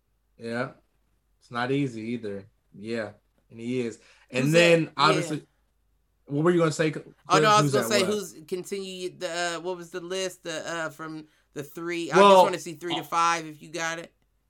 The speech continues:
Speaker 1: Yeah, yeah. So Bam Adebayo's at three.
Speaker 2: That makes
Speaker 1: Giannis
Speaker 2: sense.
Speaker 1: number f-, number four
Speaker 2: Okay,
Speaker 1: still.
Speaker 2: that
Speaker 1: And
Speaker 2: makes sense.
Speaker 1: this is a, this is a new one. Uh, my, I, Miles Turner,
Speaker 2: Out of the
Speaker 1: I believe that's the one
Speaker 2: Pacers.
Speaker 1: fell off.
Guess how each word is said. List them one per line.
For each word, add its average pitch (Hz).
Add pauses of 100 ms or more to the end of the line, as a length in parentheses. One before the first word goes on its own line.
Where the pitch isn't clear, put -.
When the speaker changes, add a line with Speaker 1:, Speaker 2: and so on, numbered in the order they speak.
(280)
Speaker 1:
Yeah, 254
yeah. 247
So 160
Bam 180
Adebayo's 143
at 127
three. 127 (680)
Speaker 2:
That 113
makes 135
Speaker 1:
Giannis 135
Speaker 2:
sense. 139
Speaker 1:
number 127
f-, - (100)
number 131
four 127
Speaker 2:
Okay, 135
Speaker 1:
still. 107
Speaker 2:
that 147
Speaker 1:
And -
Speaker 2:
makes -
sense. 160
Speaker 1:
this 139
is -
a, -
this 143
is 147
a 160
new 185
one. 139 (360)
Uh, 123
my, 123
I, - (200)
Miles 151
Turner, 139 (1040)
Speaker 2:
Out 175
of 175
the 175
Speaker 1:
I -
believe 139
that's 123
the 135
one 117
Speaker 2:
Pacers. -
Speaker 1:
fell 127
off. 123